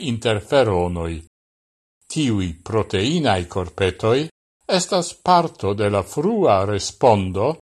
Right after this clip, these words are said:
de la imunsistemo je la enpenetro de infektantoj.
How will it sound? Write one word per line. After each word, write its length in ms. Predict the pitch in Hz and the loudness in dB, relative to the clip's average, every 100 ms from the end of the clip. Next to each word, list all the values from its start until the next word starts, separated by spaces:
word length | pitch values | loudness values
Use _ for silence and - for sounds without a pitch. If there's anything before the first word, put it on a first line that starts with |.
| _ _ - | _ _ -2
de 140 | 98 | 0
la 140 | 92 117 | 2 2
imunsistemo 1120 | 101 113 113 - 85 - - 107 95 95 127 143 _ _ _ - | 0 0 -2 -4 -8 -8 -2 2 2 2 -2 -6 _ _ _ -2
je 140 | 120 | 2
la 160 | 104 104 | 4 2
enpenetro 1080 | 147 156 175 - 90 90 117 - 135 131 127 - _ _ - | 0 -2 -2 -4 -2 0 -2 -4 -2 -2 -2 -8 _ _ 0
de 140 | 120 147 | 0 0
infektantoj. 1120 | 107 104 135 131 - 90 85 80 87 78 | -4 -4 -6 -4 0 0 0 -2 -4 -4